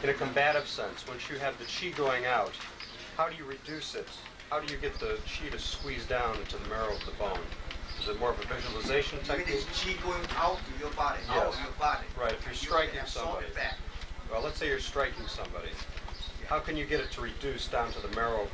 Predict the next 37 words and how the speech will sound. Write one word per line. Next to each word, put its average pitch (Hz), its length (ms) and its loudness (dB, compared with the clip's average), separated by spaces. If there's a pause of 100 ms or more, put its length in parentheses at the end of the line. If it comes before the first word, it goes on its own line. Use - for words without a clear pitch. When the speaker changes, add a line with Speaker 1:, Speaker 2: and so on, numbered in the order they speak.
Speaker 1:
the - 100 -4
bone? 95 220 0 (400)
Speaker 2:
Well, 123 240 0 (180)
then 147 360 2 (120)
it's 120 120 -2 (180)
dependent 143 360 -2 (100)
upon, 120 200 -2
uh, - 540 -4 (220)
different 147 260 -4
style, 147 560 4 (140)
different - 240 -6
school, - 320 -6 (100)
and - 220 -6
di-, - 160 -10
di-, - 160 -8
different - 260 -8
method. 123 280 -4 (1400)
You're 123 140 -8
talking - 260 -6
about - 160 -8
technical - 440 -4 (120)
part. - 140 -8 (180)
You're - 220 -6
talking - 180 -8
about - 160 -10
qigong - 540 -8
technical - 420 -8 (140)
part. - 120 -8 (120)
We'll 151 160 -4
Speaker 1:
Yeah, 123 160 4
Speaker 2:
talk - 20 2
Speaker 1:
the - 80 0
Speaker 2:
about - 60 -6
Speaker 1:
technical 117 320 0
Speaker 2:
later - 160 -2 (100)
Speaker 1:
part. 110 160 -4
Speaker 2:
on. - 40 -6